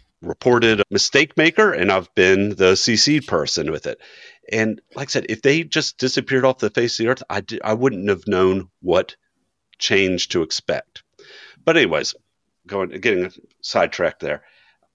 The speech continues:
I read their review. They, they were in my, one of my divisions I had to read the review for.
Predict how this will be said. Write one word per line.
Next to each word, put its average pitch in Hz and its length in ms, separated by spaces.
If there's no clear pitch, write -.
I 123 560
read 101 320
their 92 180
review. 82 460
They, 85 160
they - 120
were 87 100
in 101 100
my, 101 220
one 95 180
of 113 80
my 92 140
divisions 87 540
I 80 140
had 85 160
to 87 80
read 82 240
the 95 80
review 76 320
for. 76 360